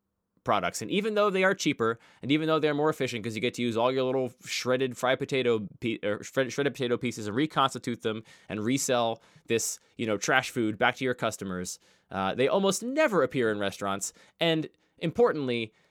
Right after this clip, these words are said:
they never, never appear in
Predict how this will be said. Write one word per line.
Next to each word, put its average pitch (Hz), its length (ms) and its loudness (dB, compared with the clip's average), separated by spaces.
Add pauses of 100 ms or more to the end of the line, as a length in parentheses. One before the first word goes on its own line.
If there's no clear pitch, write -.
(120)
they 131 300 4
never, 160 400 4
never 101 320 0
appear 107 560 -2 (280)
in 120 180 -2